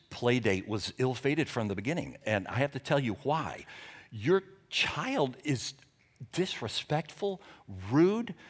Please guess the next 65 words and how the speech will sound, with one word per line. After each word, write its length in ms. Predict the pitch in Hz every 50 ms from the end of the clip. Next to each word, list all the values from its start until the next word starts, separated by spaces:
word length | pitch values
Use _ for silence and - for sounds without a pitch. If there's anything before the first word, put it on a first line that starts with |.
| - -
shouting, 760 | - - - - - - - 165 147 170 196 226 226 208 156 127
would 120 | 127 113
never 180 | 135 151 170 175
use 200 | 170 175 143 143
a 40 |
quiet 380 | 139 - - 156 170 180 180 160
voice, 420 | 135 147 175 196 196 - - - - - - - _
y-, 140 | 139 139 139 - -
you 160 | 127 135 156
know, 240 | 147 147 160 156 - -
and, 180 | 139 127 - - 143
and 200 | 135 123 110 110
when 140 | 131 127
we 80 | 127 120
said, 160 | - - 147
"Let's 160 | 147 143 -
pick 240 | - - - 165 -
up 100 | 151 -
the 80 | - 131
toys," 400 | - - 175 180 190 190 190 -
said, 220 | - - 117 120
"No, 240 | 131 156 196 214 208
I'm 100 | 185 185
not 100 | 196 185
gonna 120 | - 139
pick 240 | - - - 165 -
up 160 | 143 123 -
any 200 | 139 135 123 110
toys." 360 | 98 - 139 147 151 156 156 - - - - - 165 -
And 120 | 131 143
then 100 | 160 160
when 80 | 147 139
we 60 | 127
sat 220 | 117 - 165 151
down 220 | - 156 147 139 123
to 80 | 123 - -
eat 260 | 185 214 220 - - - - - - -
and 140 | - 139 131
we 80 | 131 123
set 300 | - - - 170 147 -
the 80 | 139
food 340 | - - - 180 202 208 180
down, 240 | - 185 185 190 175
he 60 | 143
picked 240 | - - 175 - 175
up 80 | 160
his 100 | 147 135
plate 220 | - - 175 175 -
and 100 | 131 117
he 40 | -
threw 200 | - 175 185 170
the 60 | 160
plate 340 | - - - 185 175 170 - -
at 80 | 127
the 80 | - 139
window 440 | 123 143 175 175 175 190 190 185 - -
and, 160 | 131 127 127 - -
and 100 | 123 107
it 140 | 101 80 -
shattered 460 | - - 156 156 165 175 180 180 143
and 60 | 120
all 120 | 123 156
the 60 | 147 -
food 240 | - - 175 185
is, 120 | 175 143